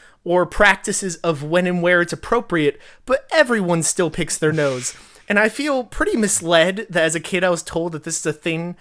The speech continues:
I wouldn't be able to do anymore. Although, I mean, frankly,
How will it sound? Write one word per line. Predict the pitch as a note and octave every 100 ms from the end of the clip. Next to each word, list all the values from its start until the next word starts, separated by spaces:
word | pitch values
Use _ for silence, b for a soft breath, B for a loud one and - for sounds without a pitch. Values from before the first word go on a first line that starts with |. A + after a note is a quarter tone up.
| b b E3+
I |
wouldn't | F3 F3+
be | F3
able | E3+ D#3
to |
do | C#3 D#3 F3
anymore. | F#3 F#3+ G3+ G#3 G#3 b b b b _ _ _ _ _ _ _
Although, | - E3+ F#3 F3+
I | E3+
mean, | F#3 F3+ D#3
frankly, | - G#3 G3 F#3+ F3+ D#3